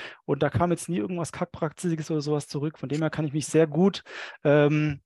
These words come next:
ja, mit den Leuten auch austauschen. Und, äh, so ziehe ich quasi seit vielen Jahren auch Leute, auch bei der Arbeit, sag mal, in mein Leben, die auch zu meiner Frequenz, ähm, passen, ja.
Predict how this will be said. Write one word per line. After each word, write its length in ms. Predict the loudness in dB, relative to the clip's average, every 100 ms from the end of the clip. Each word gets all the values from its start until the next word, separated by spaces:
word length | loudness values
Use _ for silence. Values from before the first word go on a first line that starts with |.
| 2
ja, 180 | 2
mit 140 | 4 0
den 80 | 2
Leuten 260 | 0 0
auch 80 | -6
austauschen. 560 | -8 -10 -8 -6 -6 -8
Und, 280 | -8 -4 0
äh, 160 | 0
so 100 | -2
ziehe 260 | -4 0 0
ich 200 | -2 -8 _
quasi 340 | 0 2 0
seit 240 | -2 -2 -2
vielen 260 | -2 -2
Jahren 240 | 2 2 0
auch 240 | -4 -6
Leute, 580 | -4 -2 0 0 0 -2 -6 -20 _ _
auch 160 | -8 -2
bei 100 | 0
der 120 | 2
Arbeit, 320 | 0 0 -2
sag 120 | -6 -10
mal, 80 |
in 100 | -8
mein 160 | -4 -2
Leben, 320 | 0 0 0
die 140 | -4 -4
auch 180 | -4
zu 140 | -6 -4
meiner 480 | -2 0 0 -2 -8 _ _ -6
Frequenz, 420 | 0 2 0 -4
ähm, 420 | -14 -12 -12 -12
passen, 420 | -4 -4 -4 -10 -14 _ -10
ja. 200 | -10